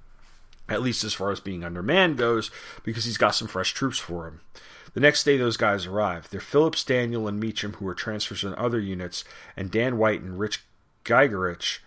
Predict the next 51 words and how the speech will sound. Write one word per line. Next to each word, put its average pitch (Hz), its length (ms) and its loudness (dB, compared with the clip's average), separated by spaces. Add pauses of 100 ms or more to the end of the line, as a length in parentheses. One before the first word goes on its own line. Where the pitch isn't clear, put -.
(100)
who 104 140 -4
are 101 100 2
green. 95 440 -4 (1400)
Santos 120 420 -2
asks - 160 -6
Daniel 98 520 -2
how 92 180 -2
he 92 40 -4
wound 87 200 -4
up 82 80 -12
in 80 80 -14
the 85 40 -12
twenty-third, 165 680 6 (400)
if - 100 0
he 147 80 4
was 131 160 4
originally 123 460 0
in 101 360 -2
the, - 80 -6
in 107 120 -4
the 95 60 -6
Big 90 200 -4
Red 139 220 8
One, 95 320 -2
and 107 120 -2
Daniel 123 360 0
says, 113 320 0
"Well, 208 300 4
he 175 180 -2
got 147 320 4
into 139 200 -2
some 131 220 -2
trouble 117 320 2
because 107 360 -4
he's 104 120 -6
very 104 240 0
good 98 240 -2
at 98 80 -4
doing 98 300 -4
impressions, 143 580 2
and 127 80 -2
apparently 160 400 0
he 151 140 0
picked - 260 -6
the 131 80 0
wrong 110 340 2
person 92 360 -6
to - 120 -10
make 90 200 -8
fun 233 260 2
of, 202 320 6